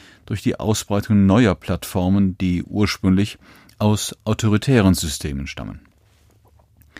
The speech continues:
So ist die weltweit beliebte App TikTok zwar hauptsächlich für die von ihren Nutzern geteilten Fun-Videos bekannt, doch gibt es Berichte, wonach deren in Peking beheimatete Muttergesellschaft bestrebt ist,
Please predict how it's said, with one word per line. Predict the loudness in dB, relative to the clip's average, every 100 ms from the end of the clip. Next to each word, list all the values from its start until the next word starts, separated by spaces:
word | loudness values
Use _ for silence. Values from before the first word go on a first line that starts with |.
| -20 _ _ _ _ -8
So | -4
ist | 0 4
die | 4 4
weltweit | 2 2 2 -2 0
beliebte | 0 0 0 -4
App | -6 -8
TikTok | -8 -8 -4 -4 -4 -10
zwar | 0 2 2 -2 -2
hauptsächlich | -2 -2 -2 -2 -2 -4 -6 _ -20 -20 -6
für | -2
die | 0
von | 2 2
ihren | 4 6
Nutzern | 6 4 2 2
geteilten | 0 0 0 0 -2
Fun-Videos | -2 -2 0 2 0 -2 -4
bekannt, | -8 -10 -8 -10 -14 -20 _ _ _ _ _ _ -8
doch | -6
gibt | -4 -6
es | -2
Berichte, | 2 2 2 0 -2 -2
wonach | 0 2 2 0 -6 _
deren | -2 0 2 2 2
in | 0
Peking | 0 2 2 4 4 4
beheimatete | 2 2 4 2 2 2
Muttergesellschaft | 2 4 2 4 2 2 0 -2
bestrebt | -6 -2 -2 0
ist, | -2 -6